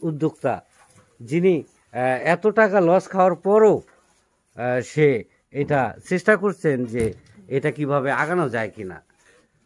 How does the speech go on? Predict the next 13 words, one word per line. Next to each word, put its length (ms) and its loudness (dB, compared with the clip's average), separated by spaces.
আমরা 300 -6
জানবো 460 -6
এই 120 -14
খামারির 520 -12
কথা। 360 -8
চলুন 300 -12
কথা 240 -10
বলি 280 -10
এই 140 -14
খামারির 380 -14
সাথে। 380 -18
আসসালামু 420 -2
আলাইকুম। 320 -8